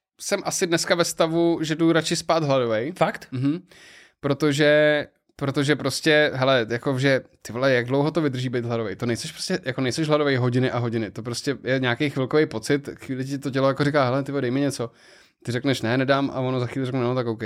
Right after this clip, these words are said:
Speaker 1: ty vole, no.“
Speaker 2: <laughs> Takhle vy si povídáte
Speaker 1: Já
Speaker 2: s tělem.
Speaker 1: se, <laughs> jo, s těma trpaslíčkama, jako. A, a ono se pak ozve, že jo, za pár hodin na to už spíš, to už je ti jakoby jedno. Takže já osobně bych šel spíš spát hladovej, ale ty vole, to je jak-, jako otázka, jo, prostě,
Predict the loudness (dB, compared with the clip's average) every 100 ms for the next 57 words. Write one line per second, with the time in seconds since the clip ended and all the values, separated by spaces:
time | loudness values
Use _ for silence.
0 | -4 -4 -6 -6 -8 -2 -2 2 0 2
1 | 2 2 2 2 0 -2 -2 0 0 0
2 | 0 2 2 0 0 2 2 2 0 0
3 | 2 0 -2 -4 -4 -8 -4 -4 -6 -10
4 | -20 -20 -20 -20 -20 -8 0 2 4 2
5 | 0 2 4 6 4 0 -8 _ _ _
6 | _ _ _ _ 0 2 4 2 2 2
7 | 4 4 4 4 4 4 2 0 -6 -4
8 | -4 -4 -6 -6 -6 -6 -4 -2 -2 -2
9 | -6 -8 _ -20 _ -6 0 4 4 4
10 | 2 0 -4 -6 -2 0 0 0 -2 -2
11 | -2 -2 -4 -4 -2 -2 -2 0 2 4
12 | 2 2 2 2 2 2 0 0 2 2
13 | 2 2 2 2 -2 -2 0